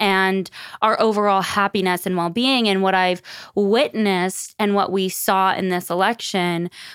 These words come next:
was that a lot of my friends who I love and care about very much started spending a lot of time on social media. And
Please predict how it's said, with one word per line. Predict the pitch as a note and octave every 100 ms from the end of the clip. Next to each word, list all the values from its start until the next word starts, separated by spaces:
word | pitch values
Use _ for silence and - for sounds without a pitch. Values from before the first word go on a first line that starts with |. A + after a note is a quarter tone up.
| -
was | G#3+ G#3+ G3+
that | G3+
a | G3+
lot | F#3+ G3+ A3+
of | C#4+ A#3+
my | G#3+ G3
friends | F3+ - F#3 D3+ - A#3+ - - _ - _
who | A3 G3+
I | G3+ G3+ G3+ G#3 G3 - -
love | A3 G3+ G3 G3 F#3 G3+
and | G3
care | - G3 F#3+
about | F#3 F3 F3
very | F#3 F3+ F3
much | E3+ E3 A#2+ F3+ A3+ - - - - - - _ -
started | - C4 C4
spending | - - A3+ G#3+ -
a | A3
lot | G3 G3+ G#3 A3+ B3+ C#4 G#3+ E3+ -
of | F#3
time | - F#3+ F3 E3+ E3+
on | F#3 E3+
social | - D#3+ F3
media. | F3 E3+ D#3 E2+ - - - - -
And | G#3+ G3+ G3+ G3+ G3